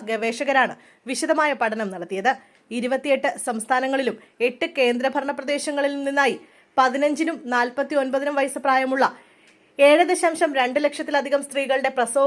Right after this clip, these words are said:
വിവരങ്ങൾ പഠനത്തിൽ വിശകലനം ചെയ്തു. സിസേറിയൻ ഡെലിവറി നിരക്ക് ഇരുപത്തിയൊന്ന് ദശാംശം അഞ്ച് ശതമാനമാകണമെന്നാണ്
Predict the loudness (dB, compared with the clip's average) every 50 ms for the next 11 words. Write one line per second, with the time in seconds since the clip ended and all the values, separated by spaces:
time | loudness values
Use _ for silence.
0 | 2 2 0 -2 0 0 0 -2 -2 -4 _ -4 -2 -2 0 0 -2 0 -2 -4
1 | -4 -4 -4 -4 -2 -2 -2 -2 -4 -6 -6 -6 -4 -4 -4 -4 -6 -8 _ _
2 | _ _ _ -8 -2 -2 0 2 2 2 2 2 2 2 2 0 0 0 0 0
3 | 0 0 0 -2 0 0 -2 -4 -4 -8 _ _ -8 -6 -4 0 0 0 0 0
4 | -2 0 0 0 0 0 0 0 -4 -2 -2 -2 -4 -4 -6 -6 -4 -4 -4 -4
5 | -4 -4 -2 -2 -2 -2 -2 0 -2 -2 0 0 0 0 0 0 -2 0 0 0
6 | 0 0